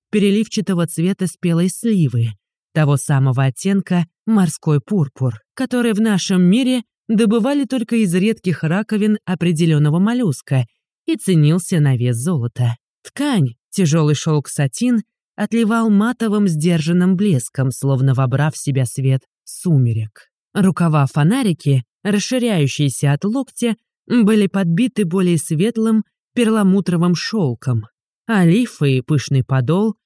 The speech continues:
покрывала сложная ювелирная вышивка с серебряными нитями, стилизованные ветви, переплетающиеся с пятиконечными звёздами, геральдические символы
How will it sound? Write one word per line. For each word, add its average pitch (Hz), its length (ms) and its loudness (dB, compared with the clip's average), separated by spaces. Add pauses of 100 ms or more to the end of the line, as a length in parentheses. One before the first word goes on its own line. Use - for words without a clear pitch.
(140)
покрывала 196 580 0
сложная 190 640 0
ювелирная 160 680 2
вышивка 147 580 -2
с 117 60 -2
серебряными 139 600 0
нитями, 123 720 0 (320)
стилизованные 165 920 2
ветви, 185 500 0 (140)
переплетающиеся 214 1000 -2
с - 80 -6
пятиконечными 156 920 0
звёздами, 123 840 0 (280)
геральдические 165 880 0
символы 156 580 0